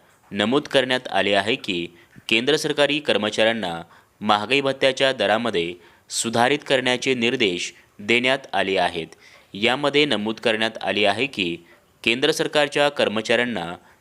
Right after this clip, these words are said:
देय असलेल्या महागाई भत्त्याचे दर एक जुलै दोन हजार पंचवीसपासून मूळ वेतनाच्या पंचावन्न टक्के वरून अठ्ठावन्न टक्के पर्यंत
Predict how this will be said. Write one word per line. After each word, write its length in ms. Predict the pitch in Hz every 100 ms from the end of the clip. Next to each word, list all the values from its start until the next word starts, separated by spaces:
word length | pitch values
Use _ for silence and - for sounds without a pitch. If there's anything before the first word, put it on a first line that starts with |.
| -
देय 340 | 95 113 151
असलेल्या 540 | 139 127 139 131 131 135
महागाई 300 | 107 104 113
भत्त्याचे 520 | 110 - 113 110 113
दर 280 | 117 117 87 - - - _ -
एक 280 | 131 147 147
जुलै 260 | 131 135 135
दोन 160 | 123
हजार 120 | 123 127
पंचवीसपासून 920 | 117 98 120 120 - 120 117 104 87 - - - -
मूळ 260 | 107 135
वेतनाच्या 580 | 156 135 123 127 123 131
पंचावन्न 520 | 131 117 101 117 120 120
टक्के 280 | 113 -
वरून 320 | 117 123 92 90 - - _
अठ्ठावन्न 560 | - 104 - 135 143 151
टक्के 260 | 143 139 143
पर्यंत 420 | 139 117 135